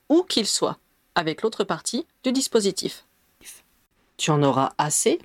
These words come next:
pour en mettre sur toutes les boîtes ? demanda George. Ne serait-il pas plus efficace de les coller sur les paquets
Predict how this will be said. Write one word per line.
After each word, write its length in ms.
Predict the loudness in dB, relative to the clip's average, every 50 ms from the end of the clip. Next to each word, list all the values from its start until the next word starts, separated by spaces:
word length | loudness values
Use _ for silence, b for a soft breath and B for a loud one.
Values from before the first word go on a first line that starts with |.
| -8 -4
pour 160 | -2 0 2
en 80 | 2
mettre 240 | 2 2 0 0 -4
sur 180 | -6 -8 -8 -8
toutes 280 | -4 -2 -2 0 2
les 80 | 2 0
boîtes ? 340 | 2 0 -4 -4 -6 -12 _ _ _ -4
demanda 340 | 0 2 2 4 4 2 2
George. 400 | 4 2 2 2 0 -2 -6 -10 _ _ _ _ _ _ _ _ _ _ _ -2
Ne 60 | 0
serait-il 520 | 2 2 2 2 0 0 0 0 -2 0 0
pas 140 | 0 -2 0
plus 220 | 2 2 4 4
efficace 480 | 4 2 0 -4 0 2 2 2 2 2
de 100 | 2 2
les 140 | 2 2
coller 260 | 0 2 2 2 2 2
sur 160 | 2 2 2
les 140 | 2 0 0
paquets 420 | 0 -2 0 2 0 0 0 0